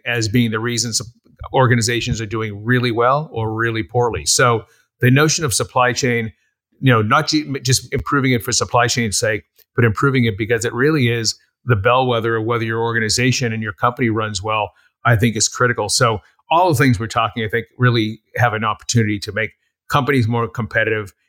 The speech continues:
And as, as, as part of that, we're working on reskilling, uh, or the organization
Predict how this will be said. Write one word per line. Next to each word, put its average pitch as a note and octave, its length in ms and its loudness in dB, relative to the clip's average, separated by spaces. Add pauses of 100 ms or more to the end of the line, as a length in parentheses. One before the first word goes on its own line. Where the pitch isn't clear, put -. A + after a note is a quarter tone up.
(160)
And A#2+ 320 2 (340)
as, A#2 180 4 (120)
as, A2+ 240 -2 (100)
as A#2 140 -2
part E3+ 280 2
of G#2+ 80 2
that, A2 220 -4 (400)
we're B2+ 100 6
working B2+ 340 2
on A2+ 400 -4 (220)
reskilling, A#2+ 720 2 (180)
uh, G#2+ 340 0
or A#2+ 180 4
the A#2 160 0
organization A2 760 -4